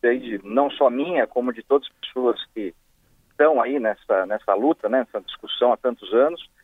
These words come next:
é que o decreto foi muito tímido, né? Ah, o presidente Bolsonaro tinha as ferramentas, né, pra fazer mudanças estruturais mais profundas, né, no que diz respeito, eh, à posse e também ao porte de armas,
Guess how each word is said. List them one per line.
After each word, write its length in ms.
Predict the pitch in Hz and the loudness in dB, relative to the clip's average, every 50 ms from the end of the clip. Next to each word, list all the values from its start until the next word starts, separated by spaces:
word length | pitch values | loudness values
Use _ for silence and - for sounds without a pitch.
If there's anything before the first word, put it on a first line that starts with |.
| _ _ _ _ - | _ _ _ _ 0
é 100 | 117 120 | 0 0
que 160 | - _ 156 | 0 _ -2
o 60 | 139 | 0
decreto 500 | 151 151 - - 139 151 160 - - 156 - - | 2 0 2 4 4 4 4 2 -2 -10 -10 -2
foi 280 | - 151 165 165 170 170 | 2 4 4 6 4 2
muito 320 | 156 160 180 - - - | 2 -2 -4 -4 -8 -10
tímido, 520 | - - - 208 185 143 110 90 - 85 - _ _ _ _ _ | -10 -4 -2 0 0 0 0 -2 -6 -14 -18 _ _ _ _ _
né? 220 | - 120 143 156 151 _ _ _ _ _ _ _ _ _ - | 2 2 2 2 0 _ _ _ _ _ _ _ _ _ 2
Ah, 640 | 110 113 120 123 120 120 117 117 117 113 113 113 113 107 107 | 6 6 8 8 8 8 8 6 6 6 6 4 4 2 0
o 40 | |
presidente 440 | - _ 123 120 110 127 131 127 - | -4 _ -2 -2 2 2 0 0 2
Bolsonaro 640 | 127 127 123 135 135 123 120 127 135 131 127 - - - - - | 0 0 0 2 2 2 4 6 6 6 4 2 -2 -6 -6 0
tinha 300 | 196 233 220 180 151 120 | 2 2 4 4 4 2
as 100 | - - | 0 0
ferramentas, 680 | - 135 117 120 113 113 120 120 131 123 - - 95 - _ _ _ _ - | -2 0 2 2 2 0 0 -2 -2 -2 -2 -6 -6 -6 _ _ _ _ -2
né, 220 | 107 127 143 - - _ _ _ _ _ _ _ _ _ _ _ | 0 0 0 -2 -6 _ _ _ _ _ _ _ _ _ _ _
pra 600 | - 113 117 113 117 113 113 113 110 110 107 104 - | 2 4 6 6 6 6 6 6 6 4 4 2 2
fazer 240 | - 120 107 120 127 | 0 0 0 2 -2
mudanças 560 | 123 120 113 - 127 123 117 - - 117 104 110 | -2 -2 2 2 2 2 2 0 -4 -4 -4 -6
estruturais 680 | 110 - - - 120 - _ - 117 117 110 113 110 101 - | -10 -12 -8 -6 -8 -6 _ 2 4 4 4 4 2 0 0
mais 220 | 117 117 110 - | 0 0 0 0
profundas, 600 | - - 117 - - - 127 143 175 196 220 - - - - | -4 -8 -10 -8 -6 -2 0 0 2 2 0 -2 -2 -6 -6
né, 160 | - 139 139 | -6 -4 -4
no 100 | 113 107 | -4 -8
que 80 | - _ _ | -12 _ _
diz 100 | _ _ | _ _
respeito, 520 | - 101 - _ _ 117 110 104 - _ _ _ _ _ - - _ _ _ - | -10 -10 -10 _ _ 0 0 0 -4 _ _ _ _ _ -20 -20 _ _ _ -2
eh, 120 | 98 - - | 0 2 2
à 100 | 113 110 - _ | 2 0 0 _
posse 380 | - 127 131 127 123 - - 117 | 2 4 4 4 2 0 -8 -14
e 40 | - | -4
também 420 | - 131 110 110 117 131 147 139 | -2 -2 -2 0 -2 0 2 2
ao 80 | 113 - | 2 2
porte 340 | - - 214 214 - _ _ | 2 2 2 2 2 _ _
de 80 | 131 | 2
armas, 300 | 131 131 143 160 185 185 | 4 4 4 2 -2 -6